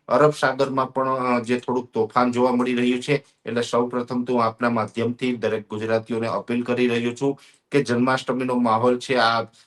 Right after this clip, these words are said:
અ, સમયગાળા દરમિયાન લોકો પ્રવાસમાં નીકળતા હોય, જો કોઈ દરિયાકાંઠે ફરવા નીકળતા હોય તો સાવચેતી રાખવી જરૂરી છે,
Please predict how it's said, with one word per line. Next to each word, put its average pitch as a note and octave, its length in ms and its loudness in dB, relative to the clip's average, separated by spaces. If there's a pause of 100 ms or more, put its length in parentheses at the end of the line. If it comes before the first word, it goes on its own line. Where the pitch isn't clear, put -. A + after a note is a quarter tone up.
(120)
અ, A2+ 220 2
સમયગાળા A#2+ 520 2
દરમિયાન A#2+ 380 -2
લોકો A2+ 340 -2
પ્રવાસમાં A#2 540 0
નીકળતા B2+ 440 0
હોય, A#2 260 2 (220)
જો F#3 120 4
કોઈ F#3 160 4
દરિયાકાંઠે D3 680 4
ફરવા C3 380 0
નીકળતા B2 460 -2
હોય C3 160 2
તો C3 140 -4
સાવચેતી B2 720 0
રાખવી A#2+ 400 -2
જરૂરી B2 460 0
છે, D#3 280 -4